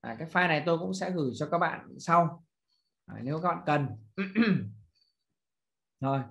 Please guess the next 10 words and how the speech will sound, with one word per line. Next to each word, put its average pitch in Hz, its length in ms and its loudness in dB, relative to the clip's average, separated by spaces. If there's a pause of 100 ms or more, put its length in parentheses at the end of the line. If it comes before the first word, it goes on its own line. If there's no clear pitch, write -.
(440)
nhá. 180 400 4 (540)
Thế 160 160 -2
từ 190 320 12
cái 214 80 4
sản 143 320 0
phẩm 113 220 4
đấy, 139 200 0
từ 170 160 4
cái 175 80 4
mức 226 160 6